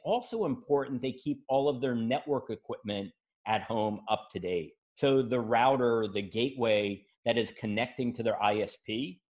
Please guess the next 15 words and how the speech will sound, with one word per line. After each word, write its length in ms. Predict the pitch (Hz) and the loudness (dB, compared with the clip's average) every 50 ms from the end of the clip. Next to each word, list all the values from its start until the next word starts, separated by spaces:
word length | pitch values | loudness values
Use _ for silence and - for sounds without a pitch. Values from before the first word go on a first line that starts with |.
| _ _ - | _ _ 0
it's 200 | 143 139 - 147 | 0 0 0 -2
important 560 | 147 135 - - - 170 180 185 170 170 160 | -2 -2 -4 -4 0 2 2 2 2 0 0
that 140 | 156 147 - | 0 2 2
they 140 | 143 135 117 | 2 2 2
go 440 | 104 95 110 120 127 131 139 147 | -2 0 4 4 4 6 4 0
to 220 | 135 - - 127 113 | -2 -4 -4 -6 -2
that 260 | 95 104 104 120 127 - - | 0 2 0 0 -2 -6 -8
device 680 | 117 101 87 101 110 120 120 110 98 - - - - _ _ _ _ - - | -8 -2 2 4 4 4 4 2 -2 -6 -10 -18 -20 _ _ _ _ -8 -6
and 180 | 117 117 117 | -4 -4 -4
check 320 | 120 - - 120 120 - - | -6 -2 -2 -2 -2 -2 -6
to 80 | 127 | -10
see 240 | 113 - - 120 120 | -8 -4 -2 -2 -2
if 140 | 113 - - | -2 -2 -2
there 140 | - 104 101 | 0 0 0
are 120 | 95 90 | 0 0